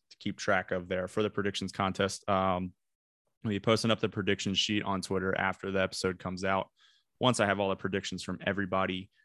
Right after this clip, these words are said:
it's gonna be fucking awesome. I cannot wait. Uh, yeah, I just cannot wait. Uh, let's close out, though. Next week,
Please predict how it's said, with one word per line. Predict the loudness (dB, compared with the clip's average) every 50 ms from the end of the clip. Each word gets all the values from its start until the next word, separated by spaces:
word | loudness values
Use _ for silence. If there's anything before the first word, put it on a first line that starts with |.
| _ _ _ _ _ _ _ _ _ _ _ _ _ _ _ _ _ _ _
it's | -4 -4 -4 0
gonna | 0 0 0 0
be | -2 -4
fucking | -2 -2 -2 -2 0 -2 -2
awesome. | -2 -4 -4 -6 -8 -6 -6
I | -6 -6 -8
cannot | -8 -8 -6 -6 -4 -4 -4 -4
wait. | -4 -4 -4 -6 -8 _ _ _ _ _ _ _ _ _ _ -6
Uh, | -2 0 0 2 2 0 -2 -2 -6 -10 _ _ _ _ _ _ _ _ _ _ _ _ _ _ _ _ _ _ _ _ _ _ _ _ _ _ _ _ _ _ _ _ _
yeah, | -12 -10 -10 -10 -10 -12 -16 _ _ _ _ _ -10
I | -6 -6
just | -6 -6 -8 -8
cannot | -6 -4 -4 -4 -2
wait. | -2 0 -2 -2 -2 _ _ _ _ _ _ _ _ _ _ 0
Uh, | 4 4 6 6 6
let's | 4 2 0
close | 2 2 4 6 6
out, | 8 8 8 6 2 -2 _ 2
though. | 4 6 6 6 4 2 -2 _ _ _ _ _ _ _ -4
Next | 0 4 4 4 2 2 -2 0
week, | 2 4 4 4 2 0 -8 -20